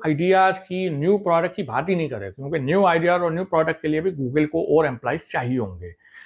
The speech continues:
लेकिन चलो हम for the sake of example इन्हीं को ही पकड़ते हैं। तो आप इन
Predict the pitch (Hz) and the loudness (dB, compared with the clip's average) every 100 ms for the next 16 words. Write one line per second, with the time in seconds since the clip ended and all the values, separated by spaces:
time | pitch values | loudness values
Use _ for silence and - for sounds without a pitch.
0 | - 143 202 247 - 139 156 240 147 131 | -6 0 0 0 -2 2 4 4 0 -2
1 | 170 226 _ _ - 147 143 139 208 170 | -2 -4 _ _ -4 0 0 0 0 2
2 | 127 110 110 104 202 262 - 180 147 135 | 0 -2 -4 -2 -4 -6 -8 -2 -2 -2
3 | 120 98 92 - 107 _ - - - 170 | -6 -10 -12 -14 -18 _ -20 -20 0 2
4 | - 175 185 - 202 | 4 2 0 0 -2